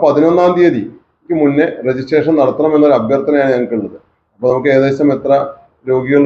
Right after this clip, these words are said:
ഉണ്ടാവും എന്നും അവർക്ക് അനുസൃതമായിട്ടുള്ള സൗകര്യങ്ങൾ ഒരുക്കാനും സാധിക്കും. ക്യാമ്പിനെ സംബന്ധിച്ച് പറയുമ്പോൾ ഒരുപാട് സവിശേഷതകൾ ഇതുമായി ബന്ധപ്പെട്ടുണ്ട്. പരിശോധനയിൽ ജനറൽ മെഡിസിൻ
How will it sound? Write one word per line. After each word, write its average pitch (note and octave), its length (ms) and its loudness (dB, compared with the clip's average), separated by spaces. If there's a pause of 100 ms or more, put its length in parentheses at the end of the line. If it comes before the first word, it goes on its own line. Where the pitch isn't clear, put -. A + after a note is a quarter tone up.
ഉണ്ടാവും C3 300 2 (100)
എന്നും B2+ 180 -4 (640)
അവർക്ക് C3 280 2
അനുസൃതമായിട്ടുള്ള C#3 760 0
സൗകര്യങ്ങൾ C3+ 460 2
ഒരുക്കാനും C3+ 380 0 (240)
സാധിക്കും. A2+ 380 0 (1120)
ക്യാമ്പിനെ D3+ 380 2
സംബന്ധിച്ച് F3+ 340 0
പറയുമ്പോൾ C#3+ 340 2 (800)
ഒരുപാട് D#3+ 340 2 (140)
സവിശേഷതകൾ D3+ 600 -2 (440)
ഇതുമായി D3 340 2
ബന്ധപ്പെട്ടുണ്ട്. C3+ 560 0 (1400)
പരിശോധനയിൽ D#3+ 580 2 (920)
ജനറൽ D#3+ 380 2
മെഡിസിൻ D3+ 320 0